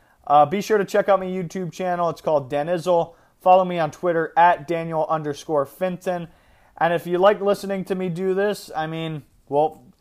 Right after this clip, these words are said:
keep listening because I'm gonna keep it up, and I really like doing it. You know, I, I really like, uh, voicing my opinion verbally. Also, check me out on Pain in the Arsenal. I haven't dropped an article there in a while, though. I'm,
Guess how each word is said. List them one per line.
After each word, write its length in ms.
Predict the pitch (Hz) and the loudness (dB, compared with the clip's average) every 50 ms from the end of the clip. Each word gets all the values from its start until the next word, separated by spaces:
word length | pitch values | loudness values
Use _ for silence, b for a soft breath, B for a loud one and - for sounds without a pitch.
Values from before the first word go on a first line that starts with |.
| _ _ _ _ _ | _ _ _ _ _
keep 200 | - - 196 165 | -8 -6 -4 0
listening 360 | 190 208 202 - 180 175 160 | 2 0 0 0 -2 -6 -4
because 240 | 156 147 147 165 156 | -4 -2 -2 -2 -2
I'm 80 | 170 165 | -2 -2
gonna 140 | 165 160 151 | -2 -4 -6
keep 260 | - - 190 180 - | -6 -8 -8 -2 0
it 120 | 180 175 | 2 6
up, 220 | 185 185 185 185 - | 6 6 6 4 0
and 280 | - 151 147 143 139 139 b b b b b - | 0 2 2 2 0 -4 b b b b b 0
I 80 | 185 | 2
really 220 | 202 233 233 226 226 | 4 4 4 6 6
like 200 | 226 220 196 190 | 4 4 2 0
doing 240 | 233 240 226 185 | -2 -2 -2 -2
it. 100 | 139 - | -4 -6
You 140 | - 143 139 | -8 -8 -2
know, 140 | 143 139 143 | 2 4 6
I, 80 | 147 147 | 6 6
I 160 | 147 151 165 | 4 2 -2
really 320 | 165 170 190 180 180 175 | -2 -2 -2 -2 0 4
like, 280 | 180 180 175 170 - - | 6 4 4 4 0 -2
uh, 360 | 165 160 156 156 151 147 147 b b b b b b b b b b b b _ _ _ - | 2 4 6 8 8 6 6 b b b b b b b b b b b b _ _ _ 0
voicing 300 | 156 185 185 185 190 180 | 0 2 2 0 -2 -2
my 140 | 180 170 | 0 0
opinion 400 | 165 160 - 175 170 170 160 151 | 0 0 -2 -6 -6 -6 -8 -6
verbally. 380 | 143 165 165 170 160 165 165 165 | 0 0 0 2 2 2 2 4
Also, 280 | 170 175 180 - 196 175 | 4 4 4 2 0 -2
check 240 | - 196 180 - | 0 -2 -2 -2
me 100 | 185 180 | -2 -4
out 140 | 175 175 165 | -2 0 0
on 140 | 143 151 143 | 0 -2 -4
Pain 240 | - 170 170 170 170 | -6 -10 -10 -10 -8
in 60 | 160 | -10
the 140 | 151 151 156 | -6 -2 0
Arsenal. 360 | 160 156 156 - 170 160 160 | 0 0 0 -4 -6 -2 0
I 60 | 190 | 0
haven't 160 | 226 240 202 | 0 0 0
dropped 260 | 180 208 208 196 196 196 | 2 2 2 2 2 -2
an 80 | 180 | -8
article 720 | 170 - 101 98 139 165 165 175 180 180 175 - 180 165 156 | -8 -8 -8 0 0 2 4 4 2 2 2 -2 -4 -6 -2
there 240 | 156 156 156 156 | 0 0 2 2
in 60 | 151 143 | 0 -2
a 40 | |
while, 340 | 131 131 143 143 151 147 147 | 0 2 4 6 6 6 4
though. 220 | 143 147 147 143 143 | 4 4 4 4 4
I'm, 140 | 135 135 | 2 -2